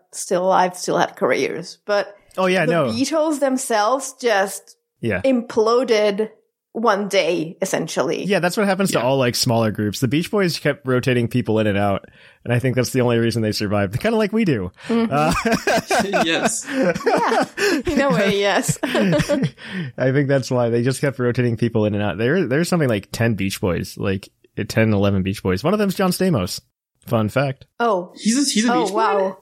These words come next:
Speaker 3: now?
Speaker 2: Uh, n-, he was a Beach Boy.
Speaker 3: Really? I didn't realize that.
Speaker 2: Yeah, um, after Dennis Wilson died in nineteen eighty-three, they needed a new drummer, and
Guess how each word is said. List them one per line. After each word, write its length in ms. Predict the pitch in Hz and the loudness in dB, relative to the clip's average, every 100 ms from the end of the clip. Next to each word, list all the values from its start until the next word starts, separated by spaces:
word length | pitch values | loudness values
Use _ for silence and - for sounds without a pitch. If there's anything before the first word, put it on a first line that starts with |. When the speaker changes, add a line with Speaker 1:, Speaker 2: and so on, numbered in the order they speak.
| - | -4
Speaker 3:
now? 160 | 392 440 466 - _ _ _ | -2 -2 -6 -14 _ _ _
Speaker 2:
Uh, 200 | 147 160 147 | -2 0 0
n-, 60 | 170 | -2
he 240 | 139 226 | -2 0
was 280 | 190 262 359 | 0 0 -2
a 60 | |
Beach 300 | 131 127 113 | 0 -2 -2
Boy. 280 | 120 98 92 - _ _ _ - | -2 -4 -4 -10 _ _ _ -2
Speaker 3:
Really? 180 | 196 | 0
I 140 | 466 415 | 2 0
didn't 180 | 403 339 | 0 0
realize 280 | 320 165 | 0 -2
that. 220 | - 110 - - - | 0 -2 -4 -14 -4
Speaker 2:
Yeah, 500 | 180 165 117 135 143 | 0 0 0 0 2
um, 260 | 139 131 - - | 2 -2 -6 -4
after 320 | 147 - 175 | -2 0 0
Dennis 360 | 151 151 151 | 0 0 0
Wilson 300 | 135 139 180 | 0 0 2
died 340 | 175 175 190 202 - _ | 2 2 0 -2 -10 _
in 280 | 135 131 127 | 0 2 2
nineteen 300 | 127 127 143 | 2 0 0
eighty-three, 580 | 135 131 135 131 165 190 _ _ | 2 2 2 2 2 -2 _ _
they 100 | 131 | -2
needed 240 | 139 147 143 | 0 2 2
a 40 | |
new 160 | 139 131 | 2 0
drummer, 500 | 107 117 127 196 220 _ _ _ - | 0 0 2 0 -4 _ _ _ -4
and 640 | 139 165 151 120 117 107 | 0 2 2 2 0 -2